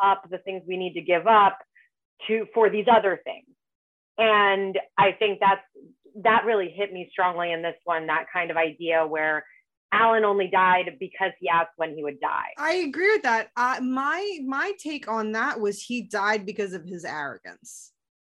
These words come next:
Speaker 2: Like, of all the questions that you're gonna ask, you're gonna say, "Here's somebody who knows past, present, and future."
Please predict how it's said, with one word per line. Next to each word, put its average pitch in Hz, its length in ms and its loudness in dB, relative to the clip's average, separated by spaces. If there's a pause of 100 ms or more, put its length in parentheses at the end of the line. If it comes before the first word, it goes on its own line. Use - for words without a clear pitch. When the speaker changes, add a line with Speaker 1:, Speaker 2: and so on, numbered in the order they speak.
(240)
Speaker 2:
Like, 254 320 2
of 233 160 -2
all 269 300 2
the 320 120 -8
questions 233 680 -4
that 208 120 -2
you're 208 160 -2
gonna 220 140 -2
ask, 185 380 -8
you're 226 100 -4
gonna 247 180 -6
say, 233 280 -4
"Here's 240 260 -6
somebody 240 340 -4
who 220 140 -2
knows 202 240 -6
past, 214 460 -8
present, 202 300 -6
and 185 100 -16
future." - 440 -14